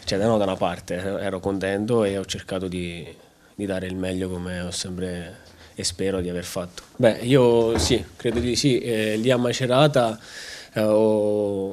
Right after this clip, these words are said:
ho avuto più spazio, eh, forse anche perché il mister che, che avevo mi conosceva un po' di più rispetto al mister di oggi. Eh, sì,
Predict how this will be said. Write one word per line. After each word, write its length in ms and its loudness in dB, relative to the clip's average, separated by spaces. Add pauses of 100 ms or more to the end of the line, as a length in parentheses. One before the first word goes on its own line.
(420)
ho 100 0
avuto 260 0
più 140 -6
spazio, 840 2
eh, 680 -4
forse 300 -4
anche 160 2
perché 240 -2
il 80 0
mister 440 0
che, 320 2
che 100 0
avevo 560 2
mi 140 -4
conosceva 420 -2
un 80 -6
po' 120 0
di 100 0
più 240 -2 (360)
rispetto 1400 -6
al 140 -8
mister 260 -6
di 120 -2
oggi. 440 2 (920)
Eh, 1200 -6
sì, 300 2